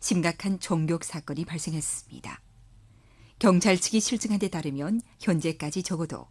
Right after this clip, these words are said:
이십 명이 숨지고 수십 명이 다쳤습니다.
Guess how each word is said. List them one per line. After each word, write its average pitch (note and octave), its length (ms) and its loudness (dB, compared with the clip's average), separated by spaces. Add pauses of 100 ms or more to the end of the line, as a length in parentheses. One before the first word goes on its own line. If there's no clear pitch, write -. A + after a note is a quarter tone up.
(260)
이십 F3+ 280 2
명이 F3+ 160 4
숨지고 - 520 -4 (260)
수십 - 320 -2
명이 D#3 220 0
다쳤습니다. - 840 -8